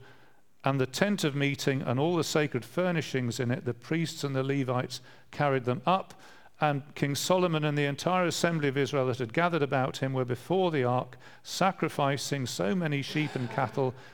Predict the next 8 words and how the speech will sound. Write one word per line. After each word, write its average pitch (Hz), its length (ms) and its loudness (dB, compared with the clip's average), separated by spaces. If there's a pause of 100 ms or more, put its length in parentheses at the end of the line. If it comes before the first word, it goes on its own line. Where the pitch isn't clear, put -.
they 139 140 2
could 135 240 -4
not 131 200 0
be 131 120 0
recorded 127 720 0
or 120 200 0
counted. 139 680 -2 (720)
The - 100 -4